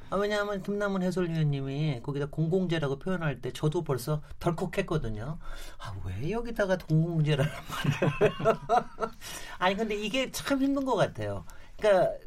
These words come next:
그 우리의 언어 습관이나 우리의 생활 습관에 워낙 이,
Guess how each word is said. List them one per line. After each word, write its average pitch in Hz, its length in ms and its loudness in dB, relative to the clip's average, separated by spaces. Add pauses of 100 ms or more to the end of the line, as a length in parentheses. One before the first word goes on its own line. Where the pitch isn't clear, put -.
(320)
그 165 420 2
우리의 220 220 2
언어 196 340 4
습관이나 147 840 0
우리의 147 220 0
생활 247 300 -2
습관에 123 720 -2 (140)
워낙 143 440 4 (200)
이, 165 480 0